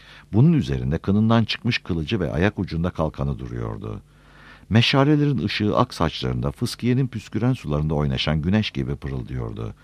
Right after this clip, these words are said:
Ama yüzü gençliğin ulaşamayacağı bir huzurun varlığı bir yana bırakılacak olursa genç ve zarifti.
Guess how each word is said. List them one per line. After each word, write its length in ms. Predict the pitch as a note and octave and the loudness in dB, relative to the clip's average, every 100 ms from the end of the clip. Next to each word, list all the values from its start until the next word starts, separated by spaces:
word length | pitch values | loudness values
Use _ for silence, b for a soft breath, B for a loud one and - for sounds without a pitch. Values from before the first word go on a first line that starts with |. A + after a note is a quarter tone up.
| b b b b - | b b b b -2
Ama 200 | G2+ D#3+ | 2 4
yüzü 360 | F#2 E2+ C3 | 2 0 0
gençliğin 480 | E2 E2 D#2 F#2+ A#2 | 2 0 0 0 0
ulaşamayacağı 880 | B1 D2+ - G2+ A2 D2 C2 C#2+ B1+ | 0 -2 -2 -2 0 0 -2 -4 -4
bir 80 | C#2+ | -6
huzurun 560 | C2 D2 C#2 D2+ E2 | -8 -8 -6 -4 -2
varlığı 380 | C#2+ C#2 C2 C2+ | 0 0 -2 -4
bir 80 | A#2+ | -2
yana 300 | A2+ D2 C2 | 0 -2 -2
bırakılacak 480 | C2+ B1+ B1+ A#1+ C2 | -6 -8 -8 -6 -6
olursa 340 | C#2+ B1+ - | -8 -8 -6
genç 360 | E2 F2+ F2+ - | 0 0 0 -2
ve 100 | C2+ | -6
zarifti. 560 | F2+ - G#2 - A2 | -6 -8 -12 -12 -12